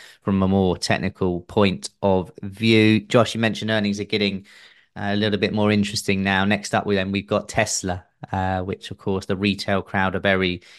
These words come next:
interested in. They report their earnings after the market close on Wednesday, later today.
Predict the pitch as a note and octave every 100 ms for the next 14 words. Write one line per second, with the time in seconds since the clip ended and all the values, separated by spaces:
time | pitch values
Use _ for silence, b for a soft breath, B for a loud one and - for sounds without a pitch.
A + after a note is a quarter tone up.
0 | B - B2 - A2+ G#2 - G2+ G#2 G2
1 | G2+ G2+ A2+ G#2+ G2+ A2+ G2+ G2+ G2+ G2+
2 | G2 G2 G#2 G#2 - A2 G2+ G2+ - A2
3 | G2 F#2 - - F#2+ F#2 F#2+ F#2 E2+ F#2+
4 | F#2 F#2+ G2 G2+ G#2 - G2 F2+ F2+